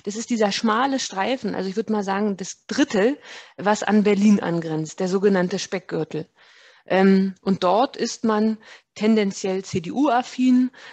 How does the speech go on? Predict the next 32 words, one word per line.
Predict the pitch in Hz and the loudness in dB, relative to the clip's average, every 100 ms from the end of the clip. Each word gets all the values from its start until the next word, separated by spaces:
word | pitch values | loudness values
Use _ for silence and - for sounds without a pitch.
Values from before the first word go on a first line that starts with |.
| _ | _
Ähm, | 196 196 190 - - 180 175 | 0 0 0 -6 -10 -12 -10
jetzt, | 196 190 - - | -8 -10 -10 -10
äh, | - - 175 | -10 -10 -2
dem | 196 | 0
aktuellen | - 202 214 185 185 | 0 -2 0 2 2
Trend | 185 220 226 | 2 2 2
zufolge | - 196 208 202 196 | 0 -4 0 0 0
liebäugelt | 190 226 - 202 196 196 | 0 -2 -2 0 0 -2
man | 185 190 | -2 -2
auch | 190 | -4
so | - 180 | -4 -4
ein | |
bisschen | 180 208 208 185 | -4 -6 -4 -4
mit | 185 | -4
den | 170 170 | -4 -4
Grünen, | 196 240 277 247 | 0 2 4 2
aber | - 190 202 190 - - _ | -2 -4 -4 -6 -10 -20 _
da | 180 190 | 0 0
ist, | - 202 - - _ - | 0 -6 -8 -18 _ -18
ich | 185 | -8
will's | 208 226 | -6 -2
jetzt | 220 185 190 | -2 0 0
mal | 180 | 0
sagen, | 170 180 185 | 2 0 0
die | 170 175 | -2 -4
Welt | 180 190 | -2 -2
noch | 175 | -2
in | 180 | -2
Ordnung | 165 180 190 160 | 0 2 2 -2
für | 180 | -4
eine | 170 | -4
Unionskandidatin. | 165 170 160 160 180 160 156 151 147 151 147 | -4 -4 -4 -8 -8 -6 -6 -6 -6 -8 -10